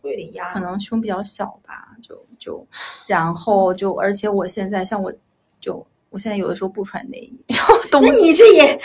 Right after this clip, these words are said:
Speaker 2: 我秋冬的时候有时候不穿。
Speaker 1: 因为你穿得很厚，对不对？
Speaker 2: 嗯，就有的时候就，就没穿，就不想穿，就看不出来，就没穿，就真的不要好，对不对？
Speaker 1: 所以我就跟你说，我有时候真的走着走着路，我会觉得说我到底今天没有穿内衣。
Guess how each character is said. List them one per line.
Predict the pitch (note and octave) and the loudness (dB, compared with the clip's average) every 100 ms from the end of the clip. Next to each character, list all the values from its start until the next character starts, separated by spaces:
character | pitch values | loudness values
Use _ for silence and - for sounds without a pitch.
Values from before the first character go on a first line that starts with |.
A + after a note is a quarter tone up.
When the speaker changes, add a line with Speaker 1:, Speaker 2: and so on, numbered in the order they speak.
| G#5 F#4+ - - | 0 2 2 4
Speaker 2:
我 | C#4 | 4
秋 | C4 E4 E4 | 4 4 4
冬 | E4 | 6
的 | D#4+ | 4
时 | C#4+ | 6
候 | C4+ | 6
有 | C#4 B3 | 6 4
时 | C4 | 0
候 | C4+ | -4
不 | D4 B3+ | -8 -2
穿。 | C4+ C4+ | 0 0
Speaker 1:
因 | B3+ | 0
为 | B3+ | -4
你 | |
穿 | A#3 C4 | -6 -6
得 | G#3 | -6
很 | G#3 | -8
厚， | B3 A3+ | -8 -10
对 | G#3+ | -10
不 | |
对？ | - A3 - _ _ - - - _ | -12 -16 -18 _ _ -20 -20 -20 _
Speaker 2:
嗯， | B3+ B3 B3 B3+ | -2 0 0 -2
就 | D4+ | -2
有 | C4+ G#3+ | 0 0
的 | |
时 | A#3 | -2
候 | C#4+ | -6
就， | D4+ D4 A3+ A#3+ C4+ | -6 -6 -8 -8 -6
就 | C4+ | -4
没 | A3+ | -4
穿， | A#3 C4 B3+ C#4 D4 _ | -4 -2 -2 -4 -8 _
就 | C4 | -12
不 | C4 | -8
想 | C4 A#3+ | -6 -8
穿， | - G#3+ G#3+ C4 _ | -8 -10 -10 -12 _
就 | A#3+ | -14
看 | C4 C4+ | -4 -4
不 | B3 | -2
出 | B3+ | 0
来， | A3 G#3+ | 0 0
就 | A#3 | -4
没 | A3 A#3 | -6 -6
穿， | - A#3 A#3+ - _ _ _ _ _ _ | -8 -8 -8 -12 _ _ _ _ _ _
就 | A#3 | -2
真 | A#3 | 0
的 | A#3+ | 0
不 | A#3+ | 0
要 | G3+ G#3+ | 0 0
好， | G3+ - | -2 -6
对 | |
不 | |
对？ | - | -8
Speaker 1:
所 | E4+ | -6
以 | F4 | -4
我 | |
就 | A#3+ | -4
跟 | C4 | -4
你 | C4+ | -4
说， | A3 A#3+ | -2 -2
我 | B3+ | 0
有 | C4 | -2
时 | A3+ | -4
候 | A#3+ | -8
真 | C4+ | -8
的 | C#4+ | -8
走 | A#3+ G#3 | -6 -6
着 | |
走 | A3+ G#3 | -6 -8
着 | G#3 | -8
路， | B3 G3+ | -8 -8
我 | |
会 | A#3 | -8
觉 | A3 A3 | -10 -10
得 | |
说 | - A3 | -10 -12
我 | G#3 | -12
到 | A3 | -12
底 | G#3 | -14
今 | G#3 A3+ | -10 -6
天 | |
没 | G#3 | -6
有 | |
穿 | G3+ A3 G3+ | -6 -8 -10
内 | |
衣。 | F#3+ G3 | -10 -18